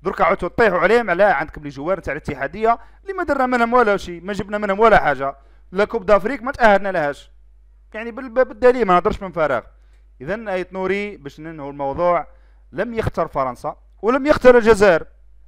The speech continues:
مازال فرجان طالع جديد، راهو يلعب بعد إصابة أيضًا باش ن-، نتفكروا.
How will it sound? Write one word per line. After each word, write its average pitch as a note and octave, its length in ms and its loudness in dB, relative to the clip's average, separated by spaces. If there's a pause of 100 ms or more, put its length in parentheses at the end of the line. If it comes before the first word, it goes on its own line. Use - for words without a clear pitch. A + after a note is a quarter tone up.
(480)
مازال F3+ 400 0
فرجان F#3 640 -10
طالع E3+ 260 -2
جديد، D3+ 400 -10 (400)
راهو E3 340 2
يلعب D#3 440 0
بعد E3 320 -2
إصابة D3 440 -2
أيضًا C#3 240 -4 (300)
باش A#2+ 260 -16
ن-، B2 240 -14
نتفكروا. D#3 440 -14